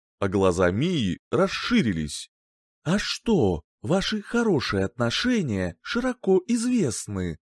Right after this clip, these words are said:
Ты даже владеешь частичной техникой рифтин. Она жила с тобой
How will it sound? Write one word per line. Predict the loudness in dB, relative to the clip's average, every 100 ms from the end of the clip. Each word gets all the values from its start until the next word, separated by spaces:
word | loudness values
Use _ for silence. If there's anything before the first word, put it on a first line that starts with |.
| _ -2
Ты | 0 0
даже | -2 0 2 0
владеешь | 2 4 2 4 4 4 2 -2 -10
частичной | -4 -4 -4 -4 -4 -4 -4 -4
техникой | -2 0 0 0 -2 0 0 2
рифтин. | 2 4 2 -4 -4 -2 -2 -8 _ _ _
Она | -2 0 2 0 -2
жила | -4 -2 2 2 0
с | 0
тобой | 2 2 4 2 0